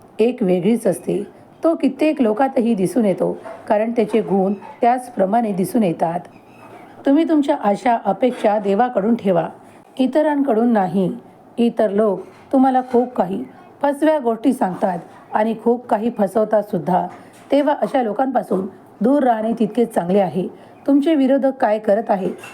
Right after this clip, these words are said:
तुमच्यासाठी किती खोल विचार करत आहे, हे पाहू नका, कारण तुम्ही देवाचे प्रिय बाळ आहात. देवाच्या आशीर्वादाने परिपूर्ण आहात. तुम्ही पुढे जा, कारण तुमच्यासाठी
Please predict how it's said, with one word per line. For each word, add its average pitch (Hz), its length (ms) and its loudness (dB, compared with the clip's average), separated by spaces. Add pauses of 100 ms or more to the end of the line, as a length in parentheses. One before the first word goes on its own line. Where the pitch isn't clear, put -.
(100)
तुमच्यासाठी 220 520 0
किती 233 320 0
खोल 247 180 2
विचार 240 300 0
करत 262 280 -2
आहे, 202 200 0 (400)
हे 247 100 4
पाहू 233 300 0
नका, 190 320 0 (340)
कारण 208 240 0
तुम्ही 214 240 0
देवाचे 214 440 2
प्रिय 247 320 0
बाळ 190 220 0
आहात. 175 240 0 (380)
देवाच्या 285 400 0
आशीर्वादाने 233 760 0 (1600)
परिपूर्ण 262 580 2
आहात. 180 340 -2 (440)
तुम्ही 254 220 4
पुढे 233 340 2
जा, 180 120 0 (460)
कारण 208 260 2
तुमच्यासाठी 202 720 -2